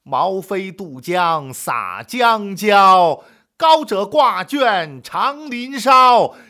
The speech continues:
下者飘转沉塘坳。 南村群童欺我老无力，忍能对面为盗贼。公然抱茅入竹去，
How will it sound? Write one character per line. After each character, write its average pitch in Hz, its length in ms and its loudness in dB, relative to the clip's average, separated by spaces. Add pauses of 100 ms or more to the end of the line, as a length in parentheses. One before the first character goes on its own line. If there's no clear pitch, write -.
下 190 420 -4
者 117 240 -6
飘 180 400 -4
转 95 720 -8
沉 196 680 -10
塘 151 540 -4
坳。 135 1040 -2 (1900)
南 214 320 -14
村 254 280 -14
群 220 240 -10
童 170 560 -6
欺 - 280 -16
我 196 280 0
老 127 300 0
无 156 280 -8
力， 208 540 -10 (320)
忍 90 460 -16
能 135 320 -12
对 208 420 -10
面 170 640 -6
为 160 380 -14 (140)
盗 135 400 -6
贼。 101 480 -16 (840)
公 131 300 -20
然 127 240 -6
抱 123 280 -2
茅 123 440 -2
入 185 400 -12
竹 202 400 -18
去， 214 480 -12